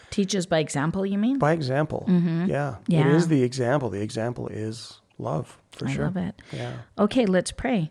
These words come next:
Speaker 2: All right.
Speaker 1: Dear Heavenly Father, love isn't just a simple word. Love affects all that we do and say.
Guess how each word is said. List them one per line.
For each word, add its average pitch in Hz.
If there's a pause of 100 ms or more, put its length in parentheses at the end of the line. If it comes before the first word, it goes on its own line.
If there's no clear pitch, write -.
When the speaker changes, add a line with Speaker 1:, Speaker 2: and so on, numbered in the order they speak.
Speaker 2:
All -
right. - (540)
Speaker 1:
Dear 269
Heavenly 202
Father, 151 (160)
love 226
isn't 208
just -
a 139
simple 165
word. 135 (160)
Love 180
affects 156 (120)
all 165
that 214
we 196
do 165
and 147
say. 135